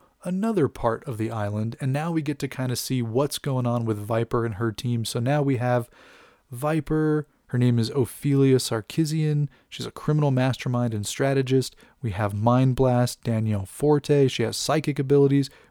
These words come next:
We have Knockout, named Elizabeth Rawson. She's got superhuman strength and endurance. I actually thought it was Frenzy, uh, Joanna Cargill, when I first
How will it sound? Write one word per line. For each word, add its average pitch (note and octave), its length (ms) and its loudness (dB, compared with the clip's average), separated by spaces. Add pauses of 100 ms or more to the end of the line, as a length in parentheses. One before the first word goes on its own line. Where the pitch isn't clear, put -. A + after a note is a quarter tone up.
We G2 80 -6
have G#2 180 -2
Knockout, C3+ 680 2 (340)
named A2+ 260 0
Elizabeth A2+ 560 0
Rawson. C3+ 640 2
She's A#2 340 -4
got G#2+ 300 0 (320)
superhuman B2 640 -2
strength A#2+ 500 -4
and B2 80 -6
endurance. A2+ 400 -2 (220)
I F3 120 2
actually D#3 260 2
thought C3+ 260 2
it A#2 80 0
was G2+ 160 -4
Frenzy, C#3+ 560 -2 (480)
uh, A2+ 140 -6
Joanna A#2+ 360 2
Cargill, B2+ 560 0
when A2+ 160 -2
I B2 140 2
first A#2 440 -4